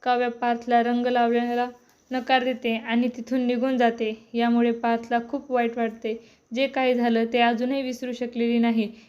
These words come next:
यातून तिला बाहेर कसं काढायचं हा विचार पार्थ करत असतो. दुसरीकडे रम्या आणि वसुताई प्लॅनची तयारी करत असतात.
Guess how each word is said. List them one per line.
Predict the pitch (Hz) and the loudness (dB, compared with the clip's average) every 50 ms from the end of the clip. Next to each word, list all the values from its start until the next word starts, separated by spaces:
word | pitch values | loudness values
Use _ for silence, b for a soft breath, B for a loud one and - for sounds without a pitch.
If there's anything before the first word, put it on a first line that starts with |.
| B B | B B
यातून | 240 233 233 233 233 254 240 240 | -2 -2 0 0 -2 -4 -4 -2
तिला | 254 233 233 | 0 2 2
बाहेर | 233 226 214 240 233 233 | 2 2 2 2 0 0
कसं | 233 233 247 233 - 302 | 0 -2 -4 -2 -2 -2
काढायचं | 285 269 254 233 226 226 226 226 240 226 | 0 2 2 2 2 2 0 -2 -4 -4
हा | 226 226 240 254 | -4 -2 -2 -2
विचार | 254 247 240 233 - 240 | -2 -2 -4 -4 -4 -4
पार्थ | 233 233 - 233 240 240 233 - - | -4 -2 0 0 0 0 -2 -4 -4
करत | 240 233 233 233 240 | -2 -2 -2 0 -2
असतो. | 233 233 - 220 202 202 B B B B B B B | -4 -4 -4 -8 -8 -8 B B B B B B B
दुसरीकडे | 233 226 247 233 277 262 262 254 262 247 233 240 233 233 233 B B - | -4 -4 -2 -2 -2 -4 -2 0 0 2 2 2 2 0 -2 B B -4
रम्या | 233 240 247 254 262 269 | -2 -2 0 0 0 0
आणि | 262 254 254 254 | 0 0 0 2
वसुताई | 247 254 247 247 254 233 - 240 233 233 220 214 - b b b b b b _ - | 2 0 0 0 -4 -2 2 2 4 4 2 0 -6 b b b b b b _ -4
प्लॅनची | 262 254 254 247 233 240 254 247 | -2 0 2 0 0 -2 -2 -2
तयारी | 247 240 233 233 240 233 | 0 2 2 2 0 0
करत | 233 240 240 233 233 233 | -2 -2 -2 0 0 -2
असतात. | 233 226 233 - 220 208 | -2 -2 -2 -4 -4 -4